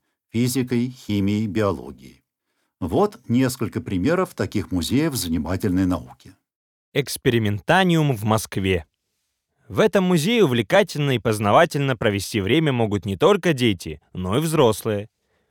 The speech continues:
Speaker 2: В музее собрано более двухсот разных экспонатов. Первое правило этого музея гласит: «Трогай экспонаты, делай опыты». А опыты можно оставить самые разные:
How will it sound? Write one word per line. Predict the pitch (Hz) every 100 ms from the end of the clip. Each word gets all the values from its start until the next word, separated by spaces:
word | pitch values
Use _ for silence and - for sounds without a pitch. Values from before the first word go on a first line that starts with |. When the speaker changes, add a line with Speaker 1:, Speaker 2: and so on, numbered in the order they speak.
| _ -
Speaker 2:
В | 104
музее | 123 117 233
собрано | 196 175 131 123 113
более | 107 156 135
двухсот | 104 101 92 - 190 190
разных | 123 110 135 113 120 110
экспонатов. | - - 110 104 92 85 - _ _ _ _ _
Первое | - 160 131 123
правило | - 131 139 120 113
этого | - 117 113 101
музея | 95 95 110 180 160
гласит: | 113 117 117 110 92 _ _ _ _ _
«Трогай | 117 160 214 143
экспонаты, | 104 - - 110 185 196 139 151 139 _
делай | 101 90 98 180 160 131 -
опыты». | 147 139 117 92 82 82 _ _ _ _
А | - 92
опыты | 85 180 214 180 123 87
можно | 98 110 104 107
оставить | 98 - 170 190 135
самые | - - 180 208 185 175
разные: | 131 120 98 90 85 -